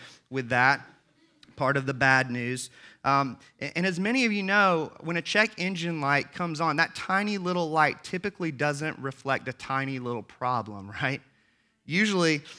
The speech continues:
when, when that tiny little light comes on, it points to a not-so-tiny problem that's gonna cost you a not-so-tiny amount of money to get it fixed.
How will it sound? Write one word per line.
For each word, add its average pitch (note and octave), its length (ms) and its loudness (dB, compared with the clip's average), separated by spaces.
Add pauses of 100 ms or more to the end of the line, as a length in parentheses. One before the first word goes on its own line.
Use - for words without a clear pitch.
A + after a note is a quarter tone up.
(140)
when, C#3+ 280 -4
when D3 140 -4
that F3 200 2
tiny G3 360 -2
little F#3+ 240 0
light F3 240 4
comes C#3+ 280 -8
on, C3+ 200 -2
it - 80 -6
points E3 300 -8
to D#3+ 160 -4
a C#3 40 -2
not-so-tiny C#3+ 840 -2
problem B2 440 -2
that's B2 180 -8
gonna C#3 200 -8
cost C3+ 360 -2
you D3 140 -2
a B2+ 40 -2
not-so-tiny C3 880 -2
amount A#2+ 300 -2
of A2+ 60 -6
money A#2+ 460 -4 (260)
to - 80 -12
get B2 200 -2
it - 120 -4
fixed. - 720 -6